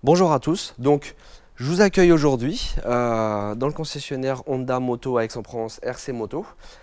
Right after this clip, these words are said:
avec le, avec l'aide de Allo Pneus, pour vous parler un petit peu de la technique, euh, sur circuit, donc la position à avoir, la trajectoire à avoir et surtout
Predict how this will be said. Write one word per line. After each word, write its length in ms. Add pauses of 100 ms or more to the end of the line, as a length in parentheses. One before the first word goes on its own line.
(160)
avec 300
le, 840 (160)
avec 320
l'aide 460
de 340
Allo 220
Pneus, 320 (640)
pour 120
vous 240
parler 260
un 100
petit 180
peu 280
de 120
la 120
technique, 480
euh, 260
sur 200
circuit, 560
donc 340 (340)
la 140
position 500
à 80
avoir, 500
la 100
trajectoire 480
à 40
avoir 360
et 100
surtout 420